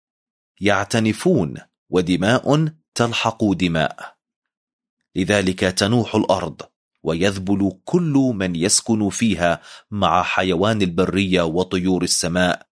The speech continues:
وأسماك البحر أيضا تنتزع. ولكن لا يحاكم أحد ولا يعاتب أحد، وشعبك كمن يخاصم كاهنا،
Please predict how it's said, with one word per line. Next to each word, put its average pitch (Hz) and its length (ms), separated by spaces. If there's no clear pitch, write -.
وأسماك 127 640
البحر 139 380
أيضا 98 680
تنتزع. 95 680
ولكن 87 680
لا 101 300
يحاكم 104 800
أحد 123 600
ولا 92 340
يعاتب 82 680
أحد، - 460
وشعبك 95 800
كمن 98 360
يخاصم 107 840
كاهنا، 87 680